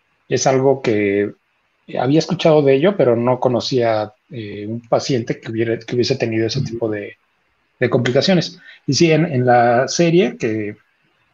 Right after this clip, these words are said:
Speaker 1: que está en YouTube, la pueden ver gratis. No tienen, no, no necesitan suscripción ni nada. Eh, sale esta chica que también, eh, que tiene este padecimiento. Y de hecho, eh,
Speaker 2: ¿Tiene
Speaker 1: también
Speaker 2: cuál?
Speaker 1: comenta...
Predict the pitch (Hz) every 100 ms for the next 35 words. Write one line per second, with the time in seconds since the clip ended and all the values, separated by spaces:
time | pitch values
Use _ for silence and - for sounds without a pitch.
0 | _ _ _ _ _ - 156 156 135 143
1 | 151 185 - - 117 135 127 123 120 113
2 | 117 214 208 - _ _ _ _ _ 131
3 | 127 127 120 127 143 135 185 143 151 135
4 | 156 110 120 - 117 - 127 120 107 127
5 | 208 - _ _ _ _ _ 127 113 -
6 | 139 147 - - 139 147 143 127 - 113
7 | 110 113 110 110 - 117 101 101 101 -
8 | _ _ _ _ _ _ - - - 127
9 | 127 123 123 120 - 117 107 110 104 120
10 | 113 113 110 110 _ _ _ _ - -
11 | - 120 117 135 143 - 156 156 - -
12 | - 117 113 120 139 131 127 131 151 139
13 | 139 135 147 - -